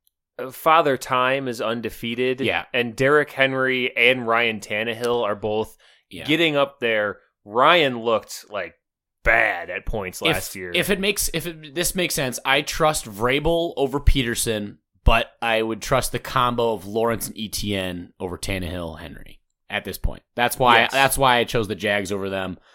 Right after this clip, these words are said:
Speaker 2: Uh, but that, like I said, the A F C South is such a weird spot. You have two teams that were not good at all. They have a couple good pieces on them in the Colts and Texans, and they have maybe quarterbacks of the future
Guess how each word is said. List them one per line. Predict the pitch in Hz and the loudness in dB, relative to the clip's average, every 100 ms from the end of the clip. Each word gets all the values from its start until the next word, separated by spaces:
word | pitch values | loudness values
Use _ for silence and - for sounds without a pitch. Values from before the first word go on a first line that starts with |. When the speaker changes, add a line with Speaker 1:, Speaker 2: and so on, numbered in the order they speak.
| _ _ | _ _
Speaker 2:
Uh, | 92 90 | -8 -6
but | - 147 | -2 2
that, | 180 170 | 2 2
like | 170 165 | -2 0
I | |
said, | 156 135 | 0 0
the | - | 0
A | 139 | -2
F | |
C | 143 | -2
South | 160 - 107 131 | -4 -2 -2 -2
is | 113 | -4
such | - 123 123 | -6 -4 -2
a | 101 78 - _ _ _ _ _ 85 82 | -4 -6 -18 _ _ _ _ _ -18 -6
weird | 98 101 104 101 - | -2 -2 -4 -6 -8
spot. | - 90 92 110 | -4 0 2 2
You | 110 | -2
have | 101 | -4
two | - 117 | -4 -8
teams | - 101 110 113 | -6 -4 -2 -2
that | 107 92 | -2 -2
were | 95 90 85 _ _ _ _ _ | -2 -4 -6 _ _ _ _ _
not | 110 87 98 - | -8 0 2 2
good | 113 113 | 2 2
at | 98 | 2
all. | 98 107 117 120 - 107 | 2 2 2 0 -4 -2
They | 101 | -2
have | 92 | -2
a | |
couple | - 113 110 | -4 -4 -4
good | 90 110 | -2 -4
pieces | - 104 101 117 | -4 -6 -6 -2
on | 120 120 | -2 -2
them | 117 107 | -2 -6
in | 95 | -6
the | 92 76 _ | -8 -12 _
Colts | - 98 101 | -12 -10 -8
and | 104 | -8
Texans, | 95 92 - 117 117 - - | -8 -8 -6 -6 -6 -8 -6
and | 92 92 92 92 90 - _ _ | -4 -4 -6 -8 -10 -14 _ _
they | 95 92 | -6 -2
have | 90 92 82 | 0 -2 -6
maybe | 90 98 101 107 131 | -6 -2 -2 -2 -4
quarterbacks | - 156 160 156 | 2 2 4 0
of | |
the | 170 | -2
future | 160 190 190 196 | -4 -4 -2 -4